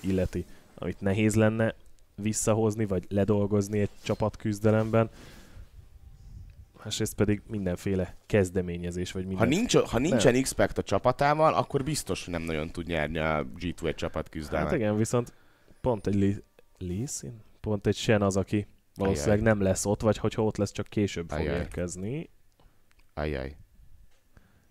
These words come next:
Speaker 2: Ez szerintem most itt mi történt? Mhm, mhm, mhm. Na miért állt meg a kis feedünk?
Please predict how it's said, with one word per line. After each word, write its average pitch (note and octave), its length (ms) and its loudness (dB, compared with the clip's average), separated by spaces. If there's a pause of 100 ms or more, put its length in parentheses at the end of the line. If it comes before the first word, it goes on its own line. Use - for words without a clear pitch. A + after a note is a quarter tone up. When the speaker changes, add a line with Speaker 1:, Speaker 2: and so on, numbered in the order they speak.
(840)
Speaker 2:
Ez - 140 -14
szerintem D2 600 -12
most D2 320 -16
itt D2 120 -12
mi - 60 -14
történt? - 560 -12 (2750)
Mhm, D2+ 240 -12
mhm, G2+ 420 -10 (240)
mhm. F#2+ 200 -14 (1800)
Na D2+ 100 -6
miért D#2 260 -4
állt D2+ 260 -4
meg C2+ 180 -10
a C#2+ 120 -6
kis C#2+ 280 -10
feedünk? D#2 840 -8